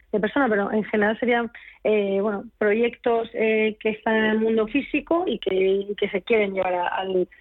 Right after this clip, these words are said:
al mundo vi-, al mundo virtual, ¿no? Por posicionamiento. Eh, es importante saber que al final te estás, te puedes, eh, dirigir a una audiencia global, porque no hay barreras, ¿no? En, en, en, en este mundo. Eh, y aparte, pues bueno, sobre todo, pues, eh,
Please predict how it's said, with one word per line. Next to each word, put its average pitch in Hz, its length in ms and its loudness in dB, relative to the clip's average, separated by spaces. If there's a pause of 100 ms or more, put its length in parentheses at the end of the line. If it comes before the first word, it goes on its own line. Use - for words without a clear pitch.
(160)
al 208 160 2
mundo 208 260 2
vi-, 196 120 0
al 202 180 0
mundo 202 260 0
virtual, 208 500 0
¿no? 247 200 -2
Por 214 180 -2
posicionamiento. 196 840 -2 (340)
Eh, 196 260 2
es 190 80 -4
importante 226 460 0
saber 226 240 0
que 247 80 -2
al 233 80 -6
final 208 260 -2
te 226 60 0
estás, 233 380 -2
te 214 100 -2
puedes, 226 320 0
eh, 214 240 0
dirigir 208 400 0
a 220 40 0
una 220 140 0
audiencia 196 480 0
global, 190 460 0
porque - 160 -10
no 190 80 0
hay 202 100 2
barreras, 196 480 0
¿no? 247 160 -4
En, 214 220 -4 (300)
en, 190 300 0
en, 185 360 -2
en 196 200 2
este - 180 -2
mundo. 226 420 2 (360)
Eh, 202 600 0
y 202 120 0
aparte, 190 340 -2
pues 214 140 -2
bueno, 214 260 0
sobre 196 200 0
todo, 208 200 0
pues, 196 220 -2
eh, 170 380 0